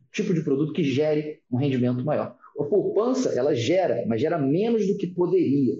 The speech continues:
A aula, ela gera resultado, só que gera menos do que poderia se você estivesse fazendo um estudo ativo, praticando ou até mesmo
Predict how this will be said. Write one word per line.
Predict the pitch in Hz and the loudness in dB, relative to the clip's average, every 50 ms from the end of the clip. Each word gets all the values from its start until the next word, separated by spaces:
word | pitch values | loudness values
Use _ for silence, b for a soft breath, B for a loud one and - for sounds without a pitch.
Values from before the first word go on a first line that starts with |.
| - - _ _ _ | -8 -14 _ _ _
A | - 147 151 - - 160 | -8 -6 -6 -4 -2 -2
aula, | 185 185 180 143 117 101 - 123 | 0 2 2 2 2 2 2 2
ela | 139 143 135 | 2 2 2
gera | 120 - 135 170 208 233 208 | 2 0 0 2 2 2 0
resultado, | 156 160 175 160 165 170 156 - 131 117 101 95 - - - _ _ _ - | 0 0 0 2 0 0 -2 -2 -2 -2 -2 -2 -4 -8 -14 _ _ _ -4
só | 156 | -2
que | 151 143 | 0 0
gera | 127 151 156 156 - - | 2 2 0 0 -2 -2
menos | 110 117 123 131 139 151 160 165 160 165 160 151 - - - - _ - | -2 0 0 2 2 2 2 2 0 0 0 -2 -4 -6 -10 -14 _ -6
do | 120 135 | -6 -6
que | - - - | -6 -6 -8
poderia | - 143 139 120 135 147 143 120 120 143 156 151 127 98 - | -4 -2 -2 0 0 0 2 2 2 2 2 2 2 0 -2
se | - - - _ - | -4 -10 -12 _ -4
você | 107 - 135 131 | -4 -2 -2 -2
estivesse | - 113 120 131 127 123 | -2 0 0 0 0 0
fazendo | 127 120 117 123 131 | 0 0 2 2 0
um | 135 | 0
estudo | 131 - - 120 123 131 | 0 -2 -2 -2 -2 0
ativo, | 127 123 127 - - 143 147 135 - - | 0 -2 -4 -4 -2 0 0 0 0 -2
praticando | - 120 113 - - - 113 - - 131 139 135 120 - - | -4 -6 -6 -6 -6 -8 -8 -4 -2 0 0 0 0 0 0
ou | 123 147 151 | 0 0 2
até | - - 117 | 2 0 0
mesmo | 113 117 123 123 123 123 - - | 0 0 0 0 -2 -4 -6 -8